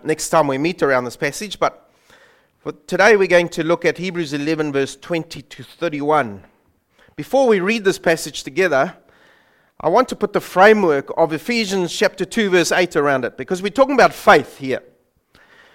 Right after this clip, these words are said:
And if we don't understand faith properly, if we think it's something that I do alone, we're gonna miss the boat. So here's the parameter, the framework around this whole passage of faith. It's a gift from God.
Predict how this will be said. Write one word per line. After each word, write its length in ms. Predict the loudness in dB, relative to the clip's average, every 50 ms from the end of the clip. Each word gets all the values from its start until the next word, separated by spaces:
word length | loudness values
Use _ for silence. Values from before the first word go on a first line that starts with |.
| _ _ _ _ _ _ -2
And 140 | 0 0
if 100 | 0 2
we 60 | 2 4
don't 220 | 4 4 4 4
understand 440 | 2 2 2 0 2 2 2 2 0
faith 360 | 2 4 4 4 4 2 2
properly, 440 | 4 4 4 4 2 -2 -2 0 -2
if 140 | -4 -2 -2
we 160 | -4 -4 -2
think 240 | 0 0 0 2 2
it's 140 | -2 0
something 400 | 4 4 4 4 4 0 0 2
that 120 | 2 4 6
I 120 | 6 4
do 420 | 6 4 4 4 4 4 2 -2 -4 -8 -18 _ _ _ _ _ _ _ _ _ _ _ _ _ _ _ _ _ _ _ _ _
alone, 520 | 2 4 6 6 6 6 4 2 0 -4 -6 -12 _ _ _ _ _ _ _ _ _ _ _ _ _
we're 160 | -4 -2 0
gonna 140 | 2 4 4
miss 220 | 4 4 2 2
the 80 | -2 2
boat. 340 | 4 4 4 4 2 -6 -20 _ _ _ _ _ _ _ _ _ _ _ _ _ _ _ _
So 160 | _ -2 -2
here's 240 | 2 2 2 0 2
the 80 | 2 0
parameter, 920 | 2 4 2 4 6 6 4 6 4 2 2 2 0 2 2 2 0 -2 -8 -20 -8 _
the 80 | -6
framework 600 | -6 -4 0 4 6 6 6 6 6 4 4 4
around 360 | 2 2 4 4 4 2 2 0
this 200 | -2 -2 -2 -4
whole 260 | 0 0 0 0 0
passage 440 | -2 -2 -2 -2 -2 -6 -12 -8 -2
of 240 | -2 -2 -2 -4
faith. 380 | 0 0 2 2 2 -4 -10 -20 _ -20 -20 _ -8
It's 180 | -8 0 2
a 60 | 2 2
gift 400 | 2 2 2 2 2 2 -6 4
from 220 | 4 6 6 6
God. 400 | 6 6 6 6 2 -2 -12 -20